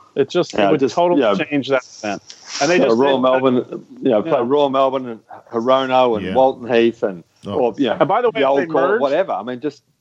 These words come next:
Speaker 2: sorry?
Speaker 1: if they merge, that international element has a better chance than it does with the current
Speaker 3: I was just about to ask
Speaker 2: Yeah.
Speaker 3: you about
Speaker 1: structure of the
Speaker 3: that.
Speaker 1: P G A
Speaker 3: Yeah.
Speaker 2: Yeah.
Speaker 1: America. Yeah. But
Speaker 2: Plus
Speaker 1: they're
Speaker 2: they
Speaker 1: locked
Speaker 2: would,
Speaker 1: in till
Speaker 2: you know.
Speaker 1: twenty thirty. So, I mean,
Speaker 2: Yeah.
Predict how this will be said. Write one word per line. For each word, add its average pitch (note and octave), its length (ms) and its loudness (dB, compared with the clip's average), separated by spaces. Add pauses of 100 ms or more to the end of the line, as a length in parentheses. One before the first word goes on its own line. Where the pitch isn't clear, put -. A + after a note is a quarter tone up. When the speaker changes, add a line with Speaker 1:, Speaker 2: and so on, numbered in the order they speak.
(360)
Speaker 2:
sorry? D#3+ 320 2
Speaker 1:
if E3 160 -2
they E3 300 2
merge, A3 340 -4
that F3 220 0
international F3 640 0
element C#3+ 340 2
has C3+ 240 0
a B2+ 60 -4
better C#3 240 0
chance D3 340 -2
than C#3+ 100 2
it A#2 120 2
does B2 260 0
with A#2+ 140 -4
the A2 80 -6
current C3 440 2 (140)
Speaker 3:
I - 40 -18
was - 80 -20
just - 180 -12
about A2+ 220 -6
to A2 100 -8
ask A2+ 80 0
Speaker 2:
Yeah. A2+ 60 4
Speaker 3:
you D3+ 60 6
about - 160 2
Speaker 1:
structure C#3 140 4
of A#2 120 4
the A#2 40 4
Speaker 3:
that. - 100 -12
Speaker 1:
P B2 100 -4
G G#2+ 40 -8
A G#2 60 -8
Speaker 3:
Yeah. D#2+ 140 -12
Speaker 2:
Yeah. F#2+ 180 2
Speaker 1:
America. G2+ 340 0 (600)
Yeah. A2+ 160 0 (440)
But G3+ 160 2
Speaker 2:
Plus G3 120 2
Speaker 1:
they're G#3 80 4
Speaker 2:
they G#3 40 2
Speaker 1:
locked A3+ 180 2
Speaker 2:
would, B3 100 -2
Speaker 1:
in B3+ 160 0
till A#3+ 120 0 (120)
Speaker 2:
you D#3 60 -2
know. C3+ 40 -4
Speaker 1:
twenty G#2+ 160 -6
thirty. C4+ 440 0
So, G#3+ 300 -2
I A3 60 2
mean, A3 240 -2
Speaker 2:
Yeah. F#2+ 200 0